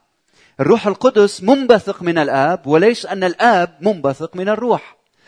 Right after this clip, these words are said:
فمع هالوحدة الحقيقية الموجودة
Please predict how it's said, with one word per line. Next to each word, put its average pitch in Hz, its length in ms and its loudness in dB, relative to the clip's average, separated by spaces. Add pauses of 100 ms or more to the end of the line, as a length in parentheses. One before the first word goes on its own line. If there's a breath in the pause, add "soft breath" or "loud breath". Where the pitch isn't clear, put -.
(260 soft breath)
فمع 180 500 2
هالوحدة 220 520 -2
الحقيقية 196 600 -4
الموجودة 156 600 -4